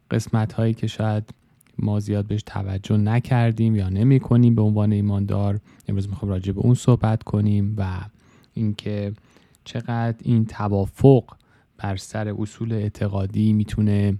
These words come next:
مهم باشه و ما به عنوان یک ایماندار، به عنوان خادم، به عنوان شبان، اه، باید سعی و تلاشمون رو بکنیم که در این قسمت هم در نام خداوند بتونیم خوب عمل بکنیم.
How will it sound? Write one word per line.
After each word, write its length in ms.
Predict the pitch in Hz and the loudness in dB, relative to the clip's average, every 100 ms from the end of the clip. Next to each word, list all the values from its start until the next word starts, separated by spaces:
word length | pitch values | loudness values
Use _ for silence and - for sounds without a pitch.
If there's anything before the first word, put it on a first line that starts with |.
| - | -2
مهم 320 | 110 131 135 | 0 4 6
باشه 480 | 131 127 - 131 131 - _ - - _ 110 | 6 4 2 2 0 -4 _ -20 -20 _ -6
و 100 | 104 98 98 95 - _ - | -4 -4 -6 -8 -12 _ -4
ما 100 | 107 | -2
به 100 | 104 | 0
عنوان 380 | 101 98 107 113 | 0 0 2 4
یک 240 | 110 107 | 2 2
ایماندار، 480 | 110 101 98 98 101 | -2 0 0 -2 -2
به 100 | 98 | -2
عنوان 340 | 95 101 127 139 | -4 0 2 2
خادم، 520 | - 120 117 107 101 | 4 4 6 4 4
به 60 | |
عنوان 340 | 92 98 98 98 | 0 -4 -4 -4
شبان، 560 | - 98 101 113 117 120 _ _ _ _ _ _ | -6 -8 -6 -6 -6 -8 _ _ _ _ _ _
اه، 420 | 135 104 98 98 101 | -10 -8 -8 -10 -10
باید 280 | 104 101 | -8 -8
سعی 320 | 107 - 113 107 | -8 -6 -2 -2
و 80 | |
تلاشمون 640 | 107 - 110 135 - 127 131 | -2 2 6 6 6 6 6
رو 60 | |
بکنیم 500 | 120 120 127 113 113 | 4 2 2 0 0
که 380 | - 113 107 104 - | -2 -6 -6 -6 -6
در 80 | 107 | -2
این 160 | 131 | 0
قسمت 440 | 135 - 113 113 - | 0 0 -2 -2 -2
هم 360 | 110 110 110 | -2 0 -2
در 140 | 107 101 | -4 -6
نام 240 | 104 135 | -2 -2
خداوند 520 | - 131 123 120 117 | -4 -6 -6 -4 -2
بتونیم 440 | 113 - 117 110 110 | -4 -2 -2 0 0
خوب 260 | - 170 | 4 6
عمل 260 | 120 110 104 | 6 4 2
بکنیم. 380 | 107 - 110 | 0 -2 -6